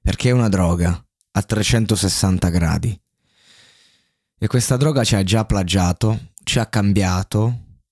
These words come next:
ha in qualche modo, sta dominando la società e l'unica cosa che possiamo fare è, come singoli individui,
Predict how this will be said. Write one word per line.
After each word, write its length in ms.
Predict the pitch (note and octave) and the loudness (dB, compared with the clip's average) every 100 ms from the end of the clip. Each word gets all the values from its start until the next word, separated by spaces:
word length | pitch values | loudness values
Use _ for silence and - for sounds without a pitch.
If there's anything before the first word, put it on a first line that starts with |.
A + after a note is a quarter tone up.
| _ | _
ha 180 | - B2 | -4 0
in 120 | B2 | 0
qualche 320 | A2+ A2+ - A#2+ | 0 -2 -2 -2
modo, 420 | C3 C#3+ A#2+ A2+ | 0 0 0 -2
sta 240 | - E3 | -2 -2
dominando 1120 | B2+ C3+ E3 D#3+ D#3+ D#3+ B2 G2 F#2 F2 E2 _ | -2 0 2 2 2 2 2 2 2 0 -2 _
la 140 | - F#2+ | -4 -2
società 680 | - F#2 G2 F2+ F2 D#2+ F2+ - - - - - - - - | 0 -2 -2 0 -2 -2 -4 -8 -20 -20 -20 -20 -20 -20 -4
e 100 | A2 | 0
l'unica 300 | C3 D3 C3+ | 2 2 2
cosa 200 | C3 B2+ | 0 0
che 120 | A2+ | -2
possiamo 420 | - A2+ A#2 A2+ | -2 -2 0 0
fare 720 | A2 A#2 A#2+ B2 A#2+ G#2 F#2+ | 0 -2 0 0 2 2 0
è, 220 | - F#2+ - | 0 -2 -2
come 320 | - A#2 A2 | -2 0 0
singoli 460 | - - B2+ A#2 A2+ | 0 0 2 2 2
individui, 800 | A2 A#2+ A2+ G2+ F#2+ A2 B2 | 2 4 4 2 2 2 2